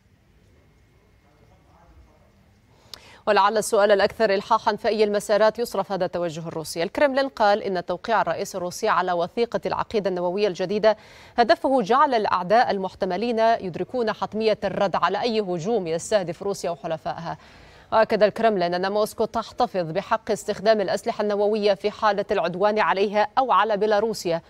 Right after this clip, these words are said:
بالأسلحة التقليدية، إذا كان ذلك يشكل تهديدا خطيرا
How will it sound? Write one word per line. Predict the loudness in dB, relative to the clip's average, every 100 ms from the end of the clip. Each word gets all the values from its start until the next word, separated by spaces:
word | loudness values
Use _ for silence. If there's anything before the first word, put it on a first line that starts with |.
| -8
بالأسلحة | -6 -4 -4 -4 -6
التقليدية، | -2 -4 -2 -2 0 2 0 0 -20 _ _
إذا | 0 2
كان | 2 4
ذلك | 4 4 2 2
يشكل | 0 0 -2 -2 -6 -2
تهديدا | -2 0 -2 0 -2
خطيرا | -2 -4 -2 0 0